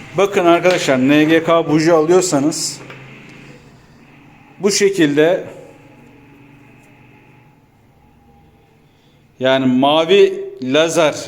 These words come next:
yazıyla yazılması lazım arkadaşlar. Bu orijinal olanı.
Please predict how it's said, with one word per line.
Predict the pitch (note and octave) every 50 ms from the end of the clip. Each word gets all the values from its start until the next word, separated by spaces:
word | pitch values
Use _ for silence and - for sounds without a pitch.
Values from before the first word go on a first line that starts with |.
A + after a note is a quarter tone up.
| A2+
yazıyla | A#2+ B2+ B2+ B2+ B2 C3 C3 C3 A#2+ A#2+ A2+ A2+ - - - -
yazılması | C3 C3 B2+ A#2 C3+ B2+ B2 A#2+ A#2 - - A#2
lazım | A2+ A2 G#2+ G2 - A2
arkadaşlar. | A2+ A2+ G2+ - A#2 A2 G#2+ G#2 - - G2 F#2+
Bu | A#2 D3+ G3+ G#3+ F#3 F#3
orijinal | F#3 F3 D3+ D#3 E3+ F3 E3+ D#3+
olanı. | C#3 A#2 A2 G2+ G2